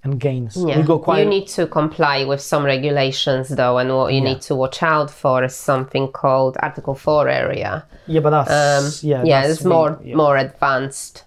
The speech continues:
Speaker 1: Yeah, yeah.
Speaker 2: You may need a license though. I think it's important to mention for a H M O.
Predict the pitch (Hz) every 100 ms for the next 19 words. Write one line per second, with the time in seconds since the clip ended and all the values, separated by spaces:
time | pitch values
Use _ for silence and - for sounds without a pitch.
0 | - 143 117 - _ _ _ - 151 120
1 | - - 190 180 170 151 143 135 139 143
2 | - 139 143 131 131 - 160 151 139 127
3 | 127 135 135 135 131 135 139 139 135 131
4 | 139 135 - 139 135 135 135